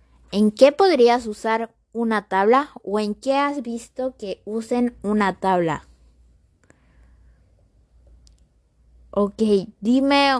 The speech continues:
un tipo de relaciones que podrías aplicar en una base de datos. Ok, ahora dime,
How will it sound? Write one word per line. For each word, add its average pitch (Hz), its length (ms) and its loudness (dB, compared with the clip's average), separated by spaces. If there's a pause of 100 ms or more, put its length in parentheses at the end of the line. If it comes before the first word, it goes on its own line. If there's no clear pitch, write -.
(140)
un 269 180 -2
tipo 311 300 -2
de 269 140 2
relaciones 202 640 0
que 240 160 -4
podrías 202 580 0
aplicar 208 600 -8 (100)
en 202 220 -8
una 202 200 0
base 180 280 0
de 165 200 -2
datos. - 460 -16 (2750)
Ok, 202 380 -8 (920)
ahora 254 480 0
dime, 254 640 -2